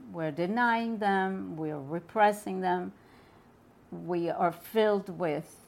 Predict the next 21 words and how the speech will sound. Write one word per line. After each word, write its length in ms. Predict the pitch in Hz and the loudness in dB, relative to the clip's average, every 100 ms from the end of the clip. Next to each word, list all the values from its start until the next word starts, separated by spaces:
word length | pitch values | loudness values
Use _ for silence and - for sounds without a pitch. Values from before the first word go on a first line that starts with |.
| - - - - | -20 -20 0 4
anger 520 | 262 277 254 220 196 | 4 4 0 2 2
and 200 | 156 165 | 0 -2
frustration, 960 | - 214 220 - 247 247 - 233 220 | -2 -2 -2 -6 -4 -4 -4 -4 -2
and 220 | 180 151 - - - | -4 -4 -8 -18 -16
we 60 | |
don't 240 | 160 147 175 | -12 -10 -6
know 120 | 160 | -4
what 220 | 160 175 | -4 -4
to 100 | 233 | -6
do 160 | 214 277 | -6 -2
with 200 | 262 247 | -2 -2
it. 160 | 220 - - - - - | -4 -8 -20 -20 -20 -8
So 140 | 240 | -2
the 140 | 220 | 0
gate 280 | 208 285 285 | 2 2 2
of 140 | 247 233 | 0 -2
emotions, 920 | 220 208 208 208 202 175 175 180 - - - - - - - - - | 2 4 4 0 -4 -4 -6 -10 -16 -20 -20 -20 -20 -20 -20 -6 2
um, 440 | 165 151 147 147 - - - | 4 4 0 -8 -16 -18 -8
really 320 | 226 254 233 | -4 -2 -2
becomes 580 | 185 202 196 170 160 - | -4 -2 -2 -2 -6 -8
compromised. 680 | 190 170 175 160 147 143 | -4 -4 -6 -4 -4 -6